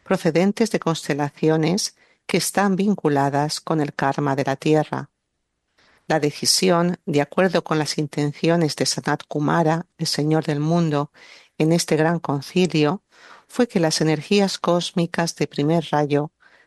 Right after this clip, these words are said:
parte de las cuales lleva el Buda cada año durante el festival de Wesak,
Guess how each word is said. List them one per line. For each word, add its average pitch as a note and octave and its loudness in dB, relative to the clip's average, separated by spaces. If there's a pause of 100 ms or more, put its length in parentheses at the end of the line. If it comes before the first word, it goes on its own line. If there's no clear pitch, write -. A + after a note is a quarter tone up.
(100)
parte F3+ 0
de D#3 4
las C#3+ -4
cuales E3 2
lleva D#3 4
el C#3 -2
Buda D3+ 2
cada D#3+ 0
año D3+ -2
durante D3+ -6
el C#3+ -10
festival D3+ -2
de C#3+ -2
Wesak, D#3+ -2